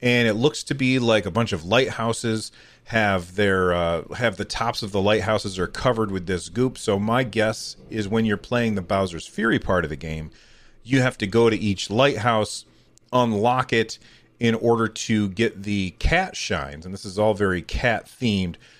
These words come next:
Uh, get the cat shines uh, in order to finish the game. Now, Bowser looks absolutely amazing in this trailer. He is huge.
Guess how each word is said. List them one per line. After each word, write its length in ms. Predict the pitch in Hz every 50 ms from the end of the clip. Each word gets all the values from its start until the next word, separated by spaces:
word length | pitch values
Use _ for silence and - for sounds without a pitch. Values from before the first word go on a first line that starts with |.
| _ _
Uh, 220 | - 98 95 95 92
get 200 | 90 107 131 -
the 80 | -
cat 300 | - - - 143 131 -
shines 540 | - - - 107 98 95 95 92 87 - - _ - _ _ _ _ _ _ _ _ _ _ _ _ -
uh, 240 | 101 101 98 95 98 -
in 160 | 120 123 123
order 280 | 117 123 120 117 113
to 260 | 104 - - - 104 98
finish 360 | - - 101 90 87 - -
the 120 | - 87
game. 340 | 85 104 101 87 73 64 - - _ _ _ _ _ _ _ _ _ _ _
Now, 440 | - 110 110 104 101 95 95 95 - - 95 92 -
Bowser 720 | - 131 135 156 170 151 113 113 104 95 90 85 85 85 - - _ _ _ _ _
looks 540 | 104 110 120 113 - - - - - - - - _
absolutely 1120 | - 117 113 117 - - - 120 107 95 101 101 101 - 87 98 95 87 85 82 80 - _ _ _ _ _ _ _ _ _ _ -
amazing 840 | 117 113 110 107 110 107 104 101 95 - - 90 78 71 69 65 - - _ _ _ _ _ _ _
in 200 | 127 120 113 107
this 180 | 98 90 -
trailer. 500 | - - - 104 90 82 78 71 67 - - - - - _ _
He 260 | - - 127 113 98
is 300 | 92 78 76 76 76 -
huge. 640 | - - - 165 175 175 175 175 165 143 - - -